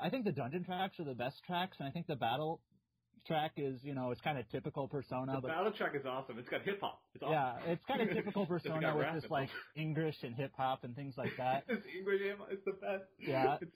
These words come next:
Speaker 2: good.
Speaker 1: So
Speaker 2: I
Speaker 1: it's,
Speaker 2: like
Speaker 1: it's
Speaker 2: it.
Speaker 1: one of those things you kinda like it or you don't like it.
Speaker 2: And
Speaker 1: But
Speaker 2: that's what
Speaker 1: it does
Speaker 2: remixes.
Speaker 1: have a lot of tracks,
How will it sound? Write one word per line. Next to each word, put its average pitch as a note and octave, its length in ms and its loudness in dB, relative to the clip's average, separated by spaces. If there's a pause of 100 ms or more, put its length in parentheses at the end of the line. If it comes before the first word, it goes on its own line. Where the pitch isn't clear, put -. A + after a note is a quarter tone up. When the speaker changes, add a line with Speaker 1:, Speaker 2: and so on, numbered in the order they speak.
(100)
Speaker 2:
good. D#3+ 240 -6
Speaker 1:
So F#3 60 2
Speaker 2:
I F3+ 80 6
Speaker 1:
it's, - 80 2
Speaker 2:
like - 100 0
Speaker 1:
it's - 100 -2
Speaker 2:
it. - 40 0
Speaker 1:
one C4+ 80 0
of C4+ 80 2
those A3+ 100 0
things G3+ 220 0
you D#3+ 80 -8
kinda F3 240 0
like B2+ 320 -2
it D#3+ 180 0
or B2 60 2
you G#2+ 120 -2 (120)
don't B2+ 180 0
like C#3 160 0
it. - 220 4 (520)
Speaker 2:
And - 80 -2
Speaker 1:
But F#3+ 100 6
Speaker 2:
that's G3+ 100 0
what G#3+ 160 2
Speaker 1:
it G3 80 2
does C4+ 220 2
Speaker 2:
remixes. C4 100 0
Speaker 1:
have B3+ 100 2
a A3+ 60 4
lot E3 340 4
of F3 180 0 (240)
tracks, D3 360 2